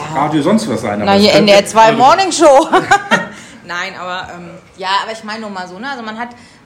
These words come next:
Speaker 2: ich finde das, was du gerade gesagt hast, auch mit den Gästen, halt dieses Feedback zu bekommen, es kann nicht immer alles hundertprozentig und man verhaspelt sich auch mal hier beim Podcast beim Sprechen oder
Speaker 1: Ist ja
Speaker 2: so.
Speaker 1: egal.
Speaker 2: Aber es, es ist ja menschlich,
Speaker 1: Ja.
Speaker 2: ne?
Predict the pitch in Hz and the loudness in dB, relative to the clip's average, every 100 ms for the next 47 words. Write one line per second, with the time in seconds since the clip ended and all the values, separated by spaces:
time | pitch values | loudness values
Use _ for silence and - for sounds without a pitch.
0 | _ _ _ 233 - 285 285 262 262 - | _ _ _ -18 -14 -10 -6 -6 -8 -10
1 | 233 226 247 262 254 240 240 240 240 233 | -12 -10 -4 -2 -2 -4 -2 -2 -4 -10
2 | - 226 214 208 196 302 339 - 311 349 | -6 -6 -6 -8 -2 -2 -2 -10 -12 -10
3 | 339 269 254 247 208 202 - 330 320 285 | -6 -2 -2 -2 -10 -10 -6 -6 -2 -4
4 | - 254 240 - 262 247 247 - - - | -4 -12 -8 2 2 2 -6 -14 -20 -18
5 | - 214 - 277 285 247 254 240 233 247 | -12 -8 -2 -2 -2 0 0 0 -2 0
6 | 240 233 202 - 269 269 262 220 208 208 | 0 -2 -8 -4 -4 -4 -6 -2 -2 0
7 | 214 233 262 262 226 220 220 214 226 208 | 0 0 -4 -10 -4 -2 -2 -2 -2 -2
8 | 202 247 247 233 233 170 180 - 311 302 | -2 -4 -2 -6 -4 -6 -6 -2 -2 0
9 | 277 247 - - 214 285 - - 254 277 | -4 0 0 0 0 0 0 0 2 2
10 | 269 277 254 240 262 269 349 403 - 214 | 0 -6 -8 -6 -2 0 0 -2 -6 -6
11 | 175 - - 123 - 247 | -6 -10 -10 -10 -6 -6